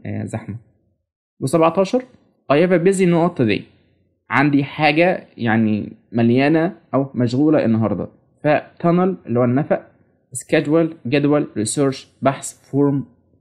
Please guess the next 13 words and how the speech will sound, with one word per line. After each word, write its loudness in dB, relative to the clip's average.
آه، -4
استمارة -2
أو 0
وسيلة. -2
هناخد 0
هنا 0
schedule. -4
عندي 2
جدول 4
مشغول 2
أو 0
جدول 0
مليان 2